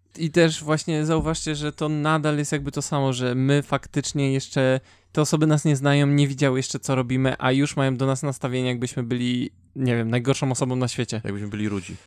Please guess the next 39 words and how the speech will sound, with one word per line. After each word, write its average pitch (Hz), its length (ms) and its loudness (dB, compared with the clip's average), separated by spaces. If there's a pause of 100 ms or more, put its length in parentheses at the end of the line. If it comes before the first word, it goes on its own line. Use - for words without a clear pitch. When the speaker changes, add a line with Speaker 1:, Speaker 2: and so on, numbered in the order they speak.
Speaker 1:
Ej, 123 540 6
ej, 120 180 6
ej, 113 240 4
ej. 113 240 2
Nie 160 80 6
obrażaj 190 300 4
moich 139 240 0
rudych 120 280 -2
znajomych, 110 460 -4
no. 110 180 -6
Halo, 120 320 -2
halo. 110 240 -2
Speaker 2:
Pozdrawiam 113 360 -2
rudych 98 240 -2
znajomych 90 260 -6
Jędrzeja. 92 300 -4
Speaker 1:
No. - 560 -14
Buzi, 147 220 2
buzi, 135 220 0
cmok, 127 300 -6
cmok. 113 320 -6
Speaker 2:
Kolejny 160 320 2
problem 151 340 0
z, 127 320 0
z - 20 -6
zapowiedzią 113 560 -2
Speaker 1:
Mhm. 139 140 -6 (300)
Speaker 2:
jest 107 340 -4 (120)
brak 135 240 -2
zebrania 120 340 -2
grupy. 98 340 -6 (440)
To 135 80 -10
się 139 80 -8
zdarza 131 200 -4
bardzo 123 220 -4
często - 240 -8
podczas - 340 -10
mniejszych 151 320 -4
eventów, 147 480 -6